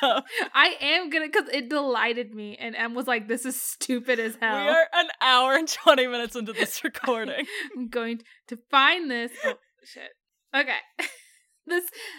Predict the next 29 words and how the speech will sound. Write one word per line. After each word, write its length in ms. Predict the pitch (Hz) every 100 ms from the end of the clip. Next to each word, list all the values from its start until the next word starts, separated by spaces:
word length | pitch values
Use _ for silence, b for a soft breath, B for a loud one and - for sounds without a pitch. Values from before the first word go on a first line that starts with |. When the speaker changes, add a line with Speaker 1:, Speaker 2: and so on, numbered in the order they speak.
| 254
Speaker 2:
the 160 | 247 262
six 460 | - 330 403 - 220
gun 340 | 247 294 330 311
gorilla, 640 | 269 262 311 277 226 214 B B B
who 140 | 277
was 160 | 277 277
an 100 | 254 -
actual 480 | 269 415 - 359 285
gorilla 500 | 254 262 285 254 233
who 120 | 240 254
straps 480 | - 262 294 294
on 160 | 311 277
a 60 | 240
pair 280 | 294 311
of 80 | 349
Colts 380 | 370 302 240 -
to 160 | 254 233
avenge 380 | 220 247 277
the 120 | 240 220
death 300 | 247 302 233
of 80 |
the 100 | 208
kindly 440 | 202 233 254 277 339
prospector 800 | 339 294 262 - 254 254 269 277
who 160 | 285 294
has 160 | 330
raised 400 | 285 240 220 202
him. 140 | 214
<laughs> 60 | 233